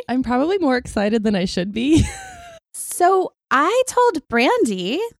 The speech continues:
Speaker 2: that we were gonna have this really interesting guy. He started out as a vocational nurse. Then he turned into a professional poker player. <laughs> Then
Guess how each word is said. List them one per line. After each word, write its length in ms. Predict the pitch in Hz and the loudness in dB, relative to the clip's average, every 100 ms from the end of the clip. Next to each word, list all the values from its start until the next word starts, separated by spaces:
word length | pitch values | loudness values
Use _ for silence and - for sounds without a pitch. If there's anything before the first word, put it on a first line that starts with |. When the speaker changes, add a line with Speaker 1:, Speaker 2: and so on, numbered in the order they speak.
| - | -2
Speaker 2:
that 220 | 233 214 | -2 0
we 240 | 214 247 | 0 2
were 120 | 339 403 | 2 2
gonna 180 | 311 | 0
have 400 | 269 226 202 202 | 2 2 2 0
this 180 | 196 185 | -4 -6
really 560 | 196 190 208 226 285 320 | -10 -6 0 2 2 -2
interesting 840 | 196 214 208 185 175 - 160 160 | -4 -4 -2 -2 -2 -6 -8 -4
guy. 320 | 156 - - - - - - | -4 -4 -8 -12 -20 -20 -16
He 140 | - 220 | -8 -6
started 500 | - 208 196 294 320 | -4 0 2 2 2
out 160 | 294 | 2
as 120 | 277 | 2
a 40 | 247 | 2
vocational 640 | 220 - 185 175 214 254 | 0 -2 -4 -4 -2 2
nurse. 500 | 269 - 208 - - _ _ _ _ _ _ | 0 -2 -8 -16 -20 _ _ _ _ _ _
Then 340 | 170 175 226 466 | -8 0 0 0
he 160 | 494 480 | -4 -2
turned 280 | 403 349 | 0 2
into 280 | 311 294 285 | 0 0 2
a 60 | 247 | 0
professional 600 | 226 214 233 - 214 175 | -2 -2 -2 -2 -2 -2
poker 440 | - 262 403 160 | -2 -2 0 0
player. 400 | - - - - 277 | -4 -8 -6 -2 0
<laughs> 1000 | - - _ _ _ _ _ _ _ 208 | -2 -8 _ _ _ _ _ _ _ -10
Then 720 | 190 202 392 427 339 349 | -4 2 4 4 6 4